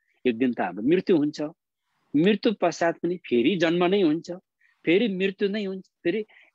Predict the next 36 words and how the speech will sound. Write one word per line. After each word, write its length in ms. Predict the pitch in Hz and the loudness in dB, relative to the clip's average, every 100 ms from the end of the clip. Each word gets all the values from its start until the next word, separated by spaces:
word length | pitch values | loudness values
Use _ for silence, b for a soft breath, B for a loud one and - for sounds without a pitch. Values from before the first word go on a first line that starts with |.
| - | -4
जन्म 300 | 139 135 151 | -2 0 0
नै 180 | 190 254 | 0 0
हुन्छ। 160 | 220 - B B 247 | -2 -10 B B -2
यो 60 | |
जन्म 360 | 202 220 240 254 | 0 2 2 4
र 180 | 277 240 | 4 2
मृत्युको 540 | 185 233 214 240 220 | 0 -6 -6 -6 -6
चक्र 600 | 196 - 208 214 226 220 | -8 -8 -8 -4 -4 -4
दोहोरिँदा 580 | 151 185 202 220 214 196 196 196 202 202 220 - | -2 -2 -2 -4 -4 -6 -8 -14 -16 -16 -14 -6
दोहोरिँदै 460 | 143 185 180 202 240 | 2 2 4 4 2
वाक्क 600 | 185 185 196 - _ 226 | 2 0 -2 -8 _ -2
दिक्कै 440 | 208 160 165 208 | 0 -2 0 0
भइसक्यो 480 | 175 127 156 185 214 | 0 -2 -2 0 0
र 140 | 165 | 0
पनि 200 | 160 190 | -2 -2
वाक्क 300 | 190 160 - | 0 -2 -2
दिक्क 280 | 170 139 139 | -4 -2 -4
भएको 300 | 127 104 110 | -4 -4 -4
अनुभूति 420 | 120 113 98 - | -6 -6 -12 -12
छैन 220 | 123 113 101 | -10 -8 -8
हामीलाई 260 | 82 - 92 | -10 -20 -20
फेरि 220 | - 101 | -16 -14
पनि। 200 | 95 - _ _ _ _ _ _ | -14 -18 _ _ _ _ _ _
फेरि 220 | - 226 220 | 0 2 2
पनि 180 | 220 | 0
हामी 280 | 220 131 170 | -2 -2 -4
कतिपटक 500 | 208 180 226 196 185 | -2 -2 -2 -2 -2
घुम्ने 360 | 156 117 143 175 | -2 -4 -4 0
हो 80 | 165 | 2
यो 140 | 156 | 0
चक्रमा, 460 | 151 143 139 151 151 | -2 -8 -6 -6 -6
अझै 360 | 110 107 196 | -6 -2 -2
पनि 260 | 214 226 247 | -2 -6 -4
कतिपटक 720 | 196 165 190 175 151 135 139 | -6 -6 -4 -4 -4 -4 -4
हो, 100 | 165 | -4
कतिपटक 640 | 180 151 135 135 131 120 | -4 -6 -4 -8 -8 -10